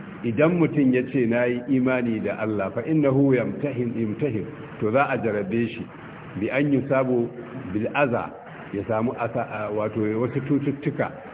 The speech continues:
min al-kuffari, daga kafirai ne cutarwa, wal munafiqina, ko daga munafikai ne a cikin gida, wal fusaq, ko kuma daga fasikai ne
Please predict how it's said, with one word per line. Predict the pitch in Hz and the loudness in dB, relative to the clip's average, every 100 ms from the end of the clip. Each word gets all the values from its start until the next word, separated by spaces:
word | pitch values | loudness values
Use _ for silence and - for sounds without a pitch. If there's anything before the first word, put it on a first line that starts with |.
| - | -2
min | 123 | 2
al-kuffari, | 123 107 107 - 123 127 | 2 2 -2 0 2 2
daga | 104 104 101 98 | 0 -2 -2 -4
kafirai | 98 117 | -2 0
ne | 131 | 2
cutarwa, | 110 131 117 131 113 123 - - - - | 0 -2 0 2 2 0 -2 -10 -12 -6
wal | 98 104 | -2 0
munafiqina, | 107 123 127 127 - 127 117 | 0 2 0 -2 -2 -2 0
ko | 123 | 2
daga | 120 110 | 2 0
munafikai | 101 101 95 104 117 | 0 -2 -2 -2 0
ne | 123 | 0
a | 107 101 | 0 -4
cikin | - 120 | -2 2
gida, | 120 123 123 - - - - | 2 2 0 -4 -12 -10 -2
wal | 110 117 | 0 0
fusaq, | - 107 - 131 117 - - | 0 -2 0 0 0 -6 -6
ko | 127 | -2
kuma | 123 139 | 2 2
daga | 127 110 | 2 0
fasikai | 113 110 - 120 151 165 | -2 -2 -4 -2 4 4
ne | 143 | 4